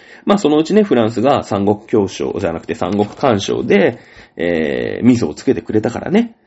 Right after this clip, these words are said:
えー、日本はね、イギリスとこう手を取ると。まあいうことになるんだけれども、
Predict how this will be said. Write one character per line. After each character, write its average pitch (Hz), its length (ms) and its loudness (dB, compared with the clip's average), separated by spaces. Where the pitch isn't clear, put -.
え 90 180 -4
ー、 90 80 -2
日 95 80 0
本 92 180 0
は 90 100 -4
ね、 170 120 2
イ 107 100 0
ギ 92 120 0
リ 82 80 -4
ス - 60 -12
と 71 100 -6
こ 69 180 -6
う - 80 -10
手 123 120 0
を 80 100 0
取 90 220 -2
る 67 60 -16
と。 - 120 -20
ま 139 100 0
あ - 20 2
い 131 80 4
う 143 100 6
こ 143 120 0
と 107 100 -2
に 85 200 -8
な 147 160 2
る 113 140 0
ん - 160 -10
だ - 120 -18
け - 120 -16
れ - 120 -16
ど - 100 -20
も、 139 360 -2